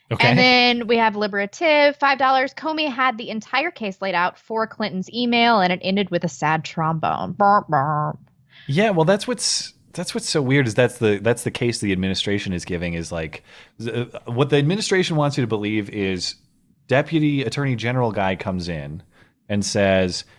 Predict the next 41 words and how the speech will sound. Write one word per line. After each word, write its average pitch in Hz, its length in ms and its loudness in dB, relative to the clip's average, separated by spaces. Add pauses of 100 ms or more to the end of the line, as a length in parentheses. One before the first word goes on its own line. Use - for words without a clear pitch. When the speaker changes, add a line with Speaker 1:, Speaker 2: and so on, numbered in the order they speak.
(340)
Speaker 1:
uh, 92 220 -4
"I 113 180 2
don't 120 220 2
think 107 160 -2
that 104 80 0
he 101 140 2
handled 98 380 -2
the 90 40 -2
Hillary 95 300 0
investigation 90 800 -4
or 87 140 -4
the 85 80 -4
lack 87 340 -4
of 87 100 -6
indictment 82 520 -6
very 78 200 -12
well." - 560 -14
Speaker 2:
Right, 202 300 0
and - 20 -4
Speaker 1:
And, 202 680 -2 (300)
Speaker 2:
<clears throat> - 300 -16
Speaker 1:
and 92 800 0
so 90 640 0 (460)
we're 98 200 -4
gonna 95 120 0
fire 95 440 -4
for 90 140 -12
that 87 280 -6 (160)
reason, 87 340 -6
I 80 60 -8
guess, 78 160 -8
or 92 60 -6
Trump 95 240 -4
has 90 100 -6
decided 85 460 -6
we're 82 80 -6
gonna 80 140 -10
fire 78 360 -12
for - 140 -14
that - 260 -16
reason. 90 400 -14